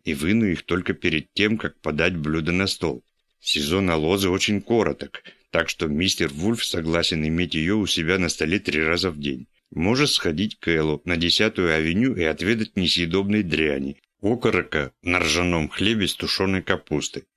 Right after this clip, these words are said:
При этих словах Фрица передёрнуло. Между нами вспыхнул спор, однако я не стал подвергать себя риску быть выставленным к Эллу и его окороку.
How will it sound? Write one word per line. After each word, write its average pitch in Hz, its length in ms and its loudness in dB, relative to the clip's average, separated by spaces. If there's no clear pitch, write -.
При 76 180 -2
этих 76 280 0
словах 76 580 -2
Фрица 87 480 -6
передёрнуло. 76 880 -4
Между 82 460 0
нами 82 320 0
вспыхнул 78 580 -2
спор, - 520 -2
однако 85 420 0
я 80 100 0
не 87 80 2
стал 71 300 -2
подвергать 76 560 0
себя 71 300 -2
риску 95 340 -2
быть 76 280 -2
выставленным 73 760 -2
к - 120 -8
Эллу 95 360 2
и 80 100 -8
его 76 460 0
окороку. - 500 -8